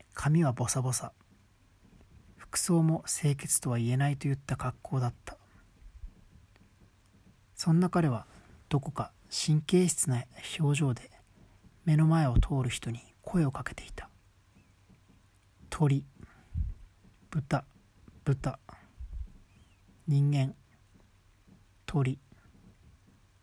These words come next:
牛。彼には特殊な能力があった。お気づきだろうか。目の前を通る人の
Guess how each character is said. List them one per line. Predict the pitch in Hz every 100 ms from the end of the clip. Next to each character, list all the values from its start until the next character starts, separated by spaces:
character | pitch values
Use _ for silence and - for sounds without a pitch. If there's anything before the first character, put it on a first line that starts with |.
| _ -
牛。 | 151 - - - _ - - _ _ - - - _ - - - - - _ _ _
彼 | - 165
に | 151 127
は | 120
特 | - -
殊 | - 156
な | 151
能 | 160
力 | 156 120 -
が | 113
あ |
っ | 117 -
た。 | - - _ _ _ _ _ _ _ - - _ _ -
お | 131
気 | 147
づ | 139
き | 135
だ | 139 131
ろ | 120
う |
か。 | - - - - - - - _ _ _ _ _ - _ - - - _ -
目 | 147
の | 156
前 | 165 156
を | 127
通 | - 139
る | 123
人 | 113 - 120
の | 117